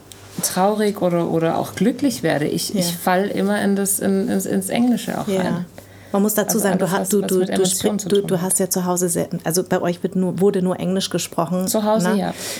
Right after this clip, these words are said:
Speaker 2: Genau. Und, ähm, warum singst du dann nicht auf Englisch?
Speaker 1: Das hat sich ja einfach so ergeben, dass es eben auch jeder macht. Und von, von den
Speaker 2: Mhm.
Speaker 1: internationalen Künstlern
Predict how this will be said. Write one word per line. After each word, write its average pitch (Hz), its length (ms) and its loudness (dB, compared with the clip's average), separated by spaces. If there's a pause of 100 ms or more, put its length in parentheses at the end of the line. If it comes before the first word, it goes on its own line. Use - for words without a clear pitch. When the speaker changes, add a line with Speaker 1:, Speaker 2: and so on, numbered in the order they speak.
(120)
Speaker 2:
Genau. 170 380 2 (340)
Und, 196 260 0 (200)
ähm, 196 240 2 (120)
warum 240 560 0
singst - 460 -2
du 285 40 -10
dann 208 160 2
nicht 170 180 -4
auf - 140 -8
Englisch? 175 560 -2 (960)
Speaker 1:
Das 185 200 -2
hat 226 140 0
sich 277 180 0
ja 233 120 2
einfach 220 280 2
so 226 140 0
ergeben, 220 520 2
dass 202 160 2
es 202 120 -2
eben 214 240 2
auch - 140 -2
jeder 202 300 2
macht. 208 480 0
Und 196 160 2
von, 190 320 2
von 190 160 0
den 185 180 2
Speaker 2:
Mhm. 185 60 0
Speaker 1:
internationalen 214 840 2
Künstlern 190 720 0